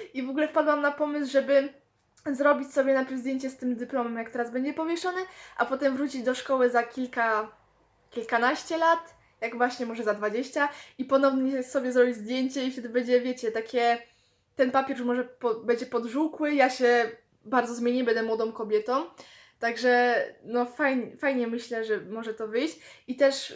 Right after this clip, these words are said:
pamiętam, na początku roku, e, szkolnego sadziliśmy sobie drzewko i w ogóle czułam taki zaszczyt, ponieważ ja to drzewko niosłam. No i teraz wiadomo, jest małe. I też właśnie sobie teraz pomyślałam, że sobie zrobię z nim zdjęcie, e, na zakończeniu roku. No i za kilkadziesiąt na przykład lat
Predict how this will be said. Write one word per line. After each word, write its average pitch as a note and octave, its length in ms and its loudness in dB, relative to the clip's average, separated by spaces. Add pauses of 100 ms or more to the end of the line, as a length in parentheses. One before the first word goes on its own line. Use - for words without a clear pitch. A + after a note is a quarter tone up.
(100)
pamiętam, C#4 320 2
na C4 80 0
początku B3+ 400 -4
roku, B3+ 460 0
e, A#3 240 0
szkolnego B3+ 460 -4
sadziliśmy A#3+ 380 -6
sobie A3 240 -8
drzewko B3+ 540 4 (300)
i B3 80 -2
w A3+ 80 -4
ogóle B3 300 4 (160)
czułam A#3+ 200 -2
taki B3 200 -6
zaszczyt, A#3 360 -2
ponieważ A3 280 -2
ja A3+ 80 -6
to A3 100 -6
drzewko A3+ 400 -6
niosłam. A#3 640 0 (380)
No A#3+ 160 2
i B3 240 0
teraz C#4 280 0
wiadomo, C4+ 300 2
jest A#3+ 140 -2
małe. A3+ 440 2
I A#3+ 120 -8
też C4+ 160 0
właśnie C4+ 260 -4
sobie B3+ 140 -6
teraz B3+ 220 0
pomyślałam, C4+ 500 -2
że A#3+ 120 -2
sobie A#3+ 260 -6
zrobię A#3+ 260 0
z A#3+ 60 -10
nim A3+ 140 -6
zdjęcie, B3 520 -2 (320)
e, A3 200 2
na A#3+ 100 0
zakończeniu A#3+ 580 0
roku. F#4 460 4 (260)
No C#4 120 6
i C#4+ 120 4
za C4 160 4
kilkadziesiąt C4 840 0
na A3+ 80 0
przykład - 320 -8
lat C4+ 280 4